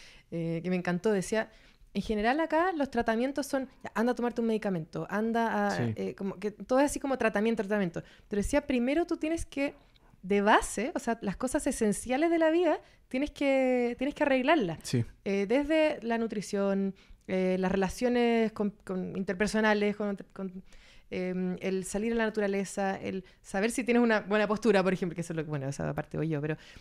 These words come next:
Speaker 1: pero como que arreglar las cosas de base,
Speaker 2: Sí.
Speaker 1: y una vez que tienes esas cosas de base, las cosas esenciales, bien,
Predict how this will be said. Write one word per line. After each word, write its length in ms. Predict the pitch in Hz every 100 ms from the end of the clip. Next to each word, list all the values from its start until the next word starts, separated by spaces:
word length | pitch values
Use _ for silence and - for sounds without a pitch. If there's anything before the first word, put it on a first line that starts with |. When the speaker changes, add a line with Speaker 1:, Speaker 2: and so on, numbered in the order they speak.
| -
Speaker 1:
pero 260 | 175 175
como 180 | 180 190
que 180 | 185 196 -
arreglar 340 | 196 202 240
las 140 | 302 -
cosas 320 | 285 320 254
de 120 | 208
base, 480 | 190 339 - 214 - -
Speaker 2:
Sí. 200 | 240 220 196
Speaker 1:
y 60 |
una 120 | 254 285
vez 100 | 294
que 120 | 240
tienes 180 | 233 254
esas 120 | 220
cosas 280 | 240 254 240
de 80 | 208
base, 440 | 220 - 277 359 302 180
las 140 | 160
cosas 320 | - 254 254
esenciales, 680 | 226 185 - 214 262 349 - - -
bien, 400 | 175 208 320 269